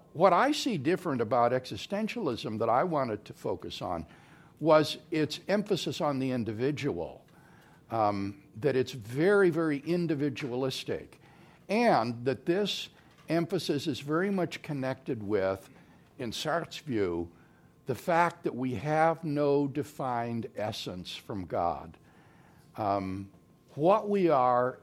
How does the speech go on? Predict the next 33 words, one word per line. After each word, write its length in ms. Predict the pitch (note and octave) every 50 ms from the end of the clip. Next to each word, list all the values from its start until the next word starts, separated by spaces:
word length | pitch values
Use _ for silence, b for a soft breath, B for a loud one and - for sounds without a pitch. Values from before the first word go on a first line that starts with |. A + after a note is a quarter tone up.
| -
is 220 | C#3 B2+ A#2 - -
what 220 | D3 A#2 - -
we 320 | A#2 B2 D3 F#3 A3+ A#3
freely 600 | G3 C#3+ - - F#3 E3+ D#3+ D#3 E3 E3 D#3 D3
make 320 | C#3 B2+ A#2+ A#2 A#2 A2 -
of 120 | D3 A2+
ourselves. 640 | A#2 A2+ A2 - - D3+ C3+ G#2+ G2 F2+ D2+ - C3
We 360 | A#2 A#2+ C3 D#3 G#3 A3 G3
choose 640 | - - - F3 C#3 G#2+ E2+ D2 C2+ D2 - - - B B B B B B B
our 180 | B2 A#2+ A2
own 300 | A#2+ C3+ E3 F#3+ F#3 E3+
meaning, 460 | D#3 D3+ D3 D3 C#3+ C#3 C#3 C3+ C3 A#2
value, 760 | B2+ C3 B2 B2 A#2+ B2+ B2+ A#2+ A#2+ A#2+ A#2 A#2+ A#2+ A#2+ A2+ B B B B B B B B B -
and 220 | - G#2+ G#2 G2+ G2
destiny 580 | B2 A#2 B2 B2+ - - - A#2+ G#2 F#2 F2+
through 560 | F2 - - - D#3 D#3 D3+ D3+ D3 D3 D3 B B B B B B B _ -
this 260 | C#3+ C3+ - - C3
radical 580 | B2 A#2+ B2 C3 C#3 D3 D3+ D3+ C#3+ - D3+ B2+
freedom 760 | - - - C#3+ C#3 C3+ C#3+ C#3 B2 G2 E2 C#2+ C2 D#2 D2+
that 120 | F2+ F2+ F2
we 160 | G2 G#2+ F#2+
have. 540 | D#2 F#2+ G#2+ F#2 E2 E2 D#2 D2+ E2+ F2 - - B B B B B B B B B B -
And 600 | D3 C3+ C3 C3 B2 A#2+ A#2 B2 A#2+ A2+ E3 - - - - - - - - -
we're 260 | B2 C3 C3 C3 B2+
not, 520 | B2 B2+ C#3+ D#3+ E3+ F3+ F3+ - - - - - - - -
um, 800 | A2+ A2+ A2 A2 A2 G#2+ A2 G#2+ G#2+ G#2+ G#2 A2 G#2+ G#2+ A2+ A2
defined 640 | A2 C3 - - - F#3 F#3+ G3+ F#3+ E3+ C3 G#2+ G#2 A2+
as 160 | A#2 A2 -
to 80 | - B2
what 240 | G2+ B2+ A#2+ A2 G#2+
we 160 | A2+ A2+ G#2
are 180 | F#2+ G2 G#2
by, 360 | F#2 F#2 A2 G#2+ G#2+ A2 A2